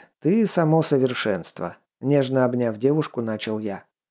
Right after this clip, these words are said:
«И я буду крайне щепетильно подходить к твоему выбору себе парня для дальнейшей жизни. Мы семья, и ты одна из самых важных для меня людей в этом мире». Значит, мы не сможем быть вместе.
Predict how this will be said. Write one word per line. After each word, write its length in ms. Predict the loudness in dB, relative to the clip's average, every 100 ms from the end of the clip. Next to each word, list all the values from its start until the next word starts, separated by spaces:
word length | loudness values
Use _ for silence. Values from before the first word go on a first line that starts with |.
| _
«И 80 | 0
я 260 | 2 4
буду 280 | 4 4 2
крайне 500 | 2 2 4 4 4
щепетильно 720 | 4 2 0 0 2 4 4
подходить 640 | 2 0 0 0 2 0 -2
к 80 |
твоему 480 | -4 2 4 4 2
выбору 460 | 4 4 4 4 2
себе 360 | 2 2 2
парня 500 | 2 4 4 4 2
для 180 | 4 2
дальнейшей 640 | 4 4 4 2 0 2
жизни. 520 | 2 2 -2 -4 -10 -16 _ _ _ _ -10
Мы 300 | 0 2 2
семья, 600 | 0 0 2 2 0 -6 -10
и 120 | -8
ты 200 | 0 2
одна 380 | 4 2 2 2
из 100 | 2
самых 420 | 0 0 0 -2
важных 500 | 2 4 4 2 2
для 120 | 2
меня 280 | 2 2 2
людей 400 | 4 4 4 4
в 60 | 2
этом 320 | 0 0 2
мире». 360 | 2 0 -4 -14 _ _ _ _ _ _ _ _ _ _ _ _ _ _ -10
Значит, 560 | -2 0 0 -2 -2
мы 320 | 0 2 4 4
не 160 | 2
сможем 480 | 2 2 2 2 2
быть 180 | 2 0
вместе. 640 | 2 4 2 0 -2 -2